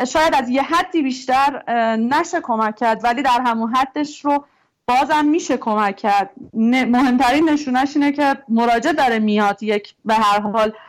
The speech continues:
اه، سودی می‌بره که میاد، هرچند که، اه، اون نتیجه دل بخواهی که من می‌خوام ازش به دست نیاد، ولی بالاخره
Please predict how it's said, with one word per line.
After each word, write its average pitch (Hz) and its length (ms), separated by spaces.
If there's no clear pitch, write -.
اه، 220 200
سودی 302 760
می‌بره 226 400
که 214 160
میاد، 220 440
هرچند 294 500
که، 262 360
اه، 208 320
اون 294 200
نتیجه 277 420
دل 233 260
بخواهی 254 340
که 262 100
من 220 160
می‌خوام 226 360
ازش 220 300
به 220 100
دست 226 280
نیاد، 208 340
ولی 240 140
بالاخره 247 580